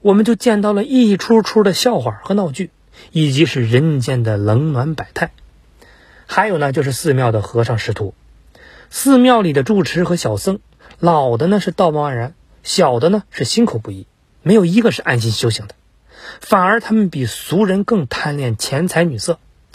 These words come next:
为了一个天鹅蛋，为了一个女人，为了一点香火钱，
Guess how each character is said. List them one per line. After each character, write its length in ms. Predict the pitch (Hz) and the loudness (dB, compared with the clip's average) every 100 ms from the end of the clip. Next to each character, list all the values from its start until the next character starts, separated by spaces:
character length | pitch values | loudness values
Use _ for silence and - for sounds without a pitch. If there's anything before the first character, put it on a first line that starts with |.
| - - - | -20 -20 -4
为 160 | 170 175 | 2 4
了 100 | 131 | 2
一 120 | 143 | 0
个 100 | 151 | -2
天 260 | 123 170 160 | -2 -4 -4
鹅 100 | 139 | -6
蛋， 180 | 156 - _ _ - | -12 -18 _ _ -2
为 140 | 208 190 | 2 4
了 80 | |
一 40 | 156 | 2
个 100 | 202 | 0
女 360 | 190 117 95 | 0 -2 -6
人， 200 | 98 117 - _ _ | -8 -10 -12 _ _
为 120 | 214 240 | 2 4
了 100 | 220 | 4
一 100 | 190 | 2
点 180 | 127 | 0
香 300 | 101 208 226 | 0 0 0
火 100 | 190 | -2
钱， 160 | - | -10